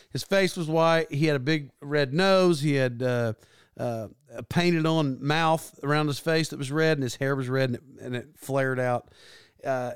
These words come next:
he was bald, though, too, but his hair flared up. Uh, there, there's your description. But I remember watching this as a kid. I don't remember the skits or anything they did like that. I vividly remember one thing they did because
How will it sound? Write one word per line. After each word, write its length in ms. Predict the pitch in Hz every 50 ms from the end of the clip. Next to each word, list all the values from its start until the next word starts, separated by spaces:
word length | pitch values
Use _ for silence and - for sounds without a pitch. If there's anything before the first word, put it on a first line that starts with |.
| - 120
he 100 | 156 185
was 140 | 190 214 175
bald, 380 | 170 220 254 277 233 170 127
though, 180 | 117 110 98 98
too, 260 | - - 185 165 131
but 140 | 110 117 107
his 140 | 107 101 -
hair 160 | 135 120 107
flared 300 | - 101 90 73 62 76
up. 120 | 73 - -
Uh, 180 | - 156 165 160 156
there, 260 | 151 165 139 123 113
there's 280 | 104 151 175 185 185 165
your 120 | 170 135
description. 560 | 127 - - - 127 117 104 - 107 101 - - - - - -
But 80 | - 190
I 60 | 226
remember 260 | 269 302 311 285 262
watching 420 | 208 170 170 165 170 - - 165 139
this 200 | 127 127 - -
as 120 | 131 120
a 60 | 120
kid. 320 | - - - 117 101 85 - _ _ _ _ -
I 120 | - 240
don't 120 | 302 320 320
remember 340 | 311 302 285 285 285 269 240
the 120 | 180 -
skits 640 | - - - - - 185 196 196 202 196 - - -
or 80 | 170
anything 300 | 170 180 180 165 180 175
they 120 | 175 170 160
did 240 | 139 143 151 156 147
like 220 | 151 143 - 120
that. 340 | 135 135 139 143 143 127 - _ - _ _ _ _ _ _ -
I 140 | - 202 214
vividly 580 | 185 160 175 269 339 392 381 359 339 330 311
remember 420 | 285 277 269 254 254 254 247 214 208
one 420 | 170 160 160 202 240 254 247 220
thing 220 | - 226 220 208 196
they 140 | 180 160
did 340 | 147 131 131 120 110 98 107
because 320 | 127 147 143 - 180 160